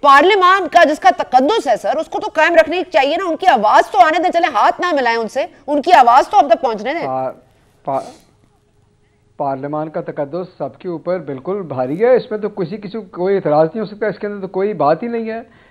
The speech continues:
Speaker 2: Media भी इसलिए important है कि media आवाम के opinion shape करता है ना, मैंने तो पहले भी ये कहा है। अभी भी आप ये देखें ना कि वो आटे और उससे बाहर नहीं निकलती, मैडम हमारी बहन है,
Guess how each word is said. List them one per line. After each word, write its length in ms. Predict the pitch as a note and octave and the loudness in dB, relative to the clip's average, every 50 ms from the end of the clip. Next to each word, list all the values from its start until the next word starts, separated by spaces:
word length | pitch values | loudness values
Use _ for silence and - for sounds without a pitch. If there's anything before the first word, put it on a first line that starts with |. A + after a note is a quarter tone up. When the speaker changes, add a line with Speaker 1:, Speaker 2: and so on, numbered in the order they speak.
| _ _ - | _ _ -6
Speaker 2:
Media 380 | C#3 D3 D#3 D#3+ F#3+ A3 B3 | -4 -2 -2 0 2 2 2
भी 120 | B3+ C4+ B3+ | 2 0 -2
इसलिए 260 | G#3+ - - B3 B3 | -6 -6 -6 -4 -4
important 440 | A#3+ A3 F#3 G3+ F#3+ F#3+ A3 A3+ A3 | -4 0 2 2 2 2 0 -2 -2
है 80 | D4 | -4
कि 80 | B3+ B3+ | -4 -2
media 340 | G#3+ F3+ F3+ F#3 G#3 A#3 A#3 | -4 -4 -4 -2 2 4 4
आवाम 320 | G3 D#3+ E3 E3+ F#3+ G#3+ | 4 4 4 2 0 -2
के 120 | G#3 A#3 A3+ | -4 -6 -6
opinion 360 | A3 - G#3 G#3+ A#3+ B3 A#3 | -6 -6 -8 -6 -6 -8 -8
shape 280 | - - - D4 C#4 | -6 -4 -4 -4 -4
करता 260 | - G3 E3 D3 - G3 | -2 -4 -4 -2 -2 -2
है 60 | B3 | -2
ना, 60 | D4 | -2
मैंने 200 | A3+ G3 G3 A3 | -2 -2 -2 -4
तो 80 | G3+ G#3 | -4 -2
पहले 240 | G#3 G#3 G#3 A3+ | -2 -2 -2 -2
भी 120 | B3 G#3+ A3+ | -4 -4 -2
ये 140 | F#3+ F#3+ F3+ | -2 -2 -2
कहा 240 | F#3 E3+ D3 C#3 | 0 0 0 2
है। 280 | D3 E3+ G#3+ C4+ - _ _ _ _ _ _ _ - | 2 0 0 -2 -6 _ _ _ _ _ _ _ -6
अभी 180 | - F3 A3 B3 | -4 -4 -4 -4
भी 120 | G3+ A#3+ | 0 4
आप 200 | A#3 G#3 G#3 G3 F#3+ | 4 6 4 4 2
ये 80 | G3+ F3 | -2 -2
देखें 240 | D#3 D#3 D3+ G#3 | -2 -2 -2 -2
ना 160 | A#3+ D#4 D4+ B3+ | -2 0 -2 -2
कि 140 | - - | -2 -4
वो 280 | F3+ D#3 D#3 F3+ G3+ G#3+ | -8 -4 -2 0 0 0
आटे 460 | - D#3 D#3 D3+ D3 - G3 G3 G3+ | 2 0 0 -2 -2 -2 -2 0 2
और 120 | G3+ F#3+ F3+ | 2 0 -2
उससे 180 | D#3+ - G3 | -2 -4 -6
बाहर 220 | F#3+ D#3+ D3 D3 D3+ | -2 -2 0 0 -2
नहीं 120 | F3+ G3+ | -2 -4
निकलती, 600 | G3 E3+ C3+ D#3+ D#3 D3 D#3+ E3+ F3+ G#3+ A#3 A#3+ | -6 -4 -2 -2 -2 -2 -2 -4 -4 -4 -6 -8
मैडम 380 | G#3 E3 C#3+ C#3 C3+ D#3+ E3+ D#3 | -6 -6 -6 -4 -4 -6 -6 -6
हमारी 300 | C#3 C3+ C3+ C3+ D#3+ F#3 | -6 -6 -4 -4 -6 -6
बहन 280 | D3+ C3+ C3 D#3+ F#3+ | -4 -4 -4 -2 -2
है, 340 | F3 C#3+ C#3 E3+ A#3+ D4 - | -2 -2 -2 -4 -6 -6 -10